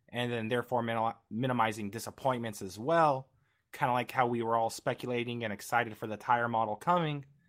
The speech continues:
and then obviously we didn't get it. I think if they were in charge or spoke up every so often, like, "Hey, just a heads up, this isn't gonna be ready for this date, but this is what we got, this is what we're working on."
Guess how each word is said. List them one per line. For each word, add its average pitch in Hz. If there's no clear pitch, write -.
and 117
then 113
obviously 110
we 107
didn't 101
get 110
it. 135
I 113
think 131
if 117
they 120
were 120
in 104
charge 117
or 104
spoke -
up 139
every 123
so 123
often, 117
like, 110
"Hey, 117
just 113
a 143
heads 151
up, 147
this -
isn't 127
gonna 135
be 135
ready 127
for -
this 131
date, 131
but 110
this 113
is 117
what 120
we 117
got, 113
this 113
is 110
what 110
we're 104
working 110
on." 120